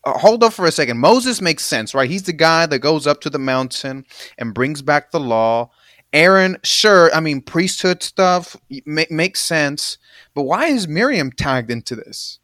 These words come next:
He-, here, Micah is describing, "This is how God has saved you. He brought you out of Egypt and gave you the people to save you, to lead you through the desert."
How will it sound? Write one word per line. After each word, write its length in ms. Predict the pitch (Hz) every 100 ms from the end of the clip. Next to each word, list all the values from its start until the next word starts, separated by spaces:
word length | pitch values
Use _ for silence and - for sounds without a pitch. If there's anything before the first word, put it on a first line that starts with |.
| _ _ _ _ _ _
He-, 200 | - 139
here, 360 | - 214 311 202
Micah 420 | 151 208 240 165
is 120 | 139
describing, 760 | 143 - - 147 175 139 123
"This 220 | 120 208 254
is 120 | 233
how 140 | 185
God 300 | 147 143 147
has 180 | 147 117
saved 480 | - - 208 127 113
you. 140 | 107
He 100 | 107
brought 360 | 127 156 202 -
you 60 |
out 140 | 151 135
of 140 | 120
Egypt 420 | - 208 147 120 - - -
and 160 | 143
gave 220 | 139 190 180
you 100 | 151
the 100 | 123
people 640 | - 202 196 127 127 - _
to 120 | -
save 360 | 175 - 180 170
you, 160 | 120 113
to 140 | 143
lead 200 | 127 185
you 140 | 160
through 220 | 135 - 147
the 120 | 131
desert." 460 | 139 156 117 120